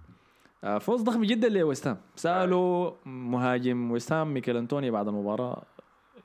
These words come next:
Speaker 1: يعني، اطباعه شنو؟ قال لي، يعني، "ده أحسن أجواء أنا لعبت فيها من آخر مباراة لنا كان في البولينج، قال الاستاد القديم بتاع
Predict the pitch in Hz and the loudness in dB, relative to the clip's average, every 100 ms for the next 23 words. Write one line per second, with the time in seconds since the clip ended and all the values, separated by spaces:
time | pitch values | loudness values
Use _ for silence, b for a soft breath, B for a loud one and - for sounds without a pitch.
0 | - 95 95 92 87 - - - - - | -12 -8 -6 -8 -8 -14 -14 -14 -14 -6
1 | 120 127 123 139 131 135 139 143 143 139 | -2 0 -2 -4 -2 -2 0 0 0 -2
2 | - - _ _ 113 98 117 139 143 123 | -6 -14 _ _ -8 -4 -2 -2 -2 -2
3 | 117 127 123 110 113 - - 123 120 120 | 0 0 0 0 -2 -4 -2 -2 -2 -2
4 | 123 117 117 113 98 101 104 104 98 104 | -2 -4 -4 -4 -2 -2 -2 -4 -4 -6
5 | 101 92 95 98 95 92 92 90 - 98 | -6 -6 -2 0 0 -2 -4 -6 -4 -4
6 | 92 90 90 92 85 90 | -4 -8 -8 -8 -8 -10